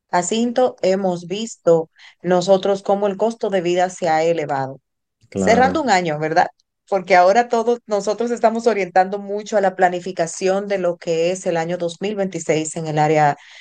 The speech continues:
Speaker 1: de las finanzas. Tomando en cuenta que no haya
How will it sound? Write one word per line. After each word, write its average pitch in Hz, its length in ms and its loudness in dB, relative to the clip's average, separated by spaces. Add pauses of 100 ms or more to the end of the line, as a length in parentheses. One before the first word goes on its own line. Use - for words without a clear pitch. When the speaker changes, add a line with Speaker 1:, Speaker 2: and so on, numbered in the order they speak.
(160)
Speaker 1:
de 180 120 6
las 180 220 4
finanzas. 202 600 -4 (1300)
Tomando 269 460 6
en 302 80 2
cuenta 285 420 2
que 170 380 0
no 208 580 2
haya 165 500 0